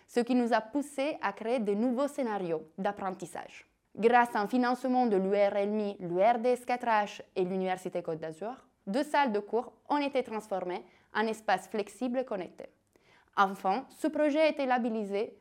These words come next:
Dispositif pédagogique à l'ère du numérique » et a emporté le premier prix fneige aux neiges deux mille vingt-trois. Le challenge est donc organisé en quatre temps.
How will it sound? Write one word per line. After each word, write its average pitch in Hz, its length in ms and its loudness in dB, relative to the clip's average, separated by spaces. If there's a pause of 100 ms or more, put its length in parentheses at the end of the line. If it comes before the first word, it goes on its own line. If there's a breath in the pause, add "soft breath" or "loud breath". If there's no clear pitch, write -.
Dispositif 254 760 -2
pédagogique 190 600 -2
à 254 60 -6
l'ère 233 220 0
du 214 120 -4
numérique » 185 480 -6 (280 soft breath)
et 214 80 2
a 202 100 6
emporté 196 640 0
le 196 160 0
premier 247 320 0
prix 190 400 -8
fneige 226 540 -4
aux 220 100 -2
neiges 180 400 -4
deux 196 160 -2
mille 214 160 0
vingt-trois. 170 400 -10 (380 soft breath)
Le 254 180 4
challenge 233 580 0
est 254 120 0
donc 311 220 2
organisé 247 540 0
en 220 140 0
quatre 226 320 -8
temps. - 220 -12